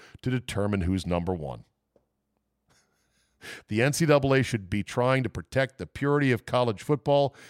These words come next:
and making it as easy as possible for students to participate while working on their classes and education, not simply maximizing T V revenue. "Is this email real, Connor?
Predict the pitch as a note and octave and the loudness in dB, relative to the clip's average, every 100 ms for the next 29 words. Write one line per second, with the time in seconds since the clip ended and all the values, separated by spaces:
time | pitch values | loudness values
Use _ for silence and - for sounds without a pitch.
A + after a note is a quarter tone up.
0 | - - A2+ A#2+ C3 C#3+ C3 A2+ G#2 - | -14 -6 0 2 0 0 0 0 -2 -4
1 | C3 D3 C#3+ D3 C#3 - C3 B2+ - A#2+ | -4 -2 0 2 2 2 0 0 0 -2
2 | A#2 F#2+ - - C3 B2+ - - F2 - | -2 -4 -6 -2 -2 -4 -8 -10 -10 -4
3 | C#3 A2+ C3+ B2+ - - _ F#2+ F#2 C#3 | -4 -2 -2 -2 -4 -16 _ -2 2 2
4 | - E3 D3 D3 C#3+ - C#3 B2+ B2 A2 | 2 2 2 4 2 2 2 2 0 -4
5 | A#2 A#2 G#2+ - G#2 G2 G2+ G2 - _ | 0 0 0 -4 -4 -2 -4 -8 -12 _
6 | G2 A2+ C3+ C#3 - B2 A2 B2 G#2 G#2 | -2 2 2 0 -2 -2 0 -2 0 0
7 | G#2 - G#2 F#2 G2 F#2 G2 - - F2+ | 0 -2 0 2 0 0 -4 -6 -6 -4
8 | E2 F2+ E2+ E2+ D#2 D#2 A#1+ - _ _ | -2 -2 -2 -2 -4 -6 -10 -14 _ _
9 | _ _ _ _ G#2 G#2+ F#2+ A#2+ G3 - | _ _ _ _ -12 -10 -10 -8 -6 -6
10 | - - G#2+ C3 F3+ D#3+ F2 E2 B2+ A#3+ | -10 -12 -8 -4 -4 -6 -6 -6 -6 -6
11 | - _ _ - F#2+ B2+ D#4+ | -14 _ _ -12 -6 -6 -8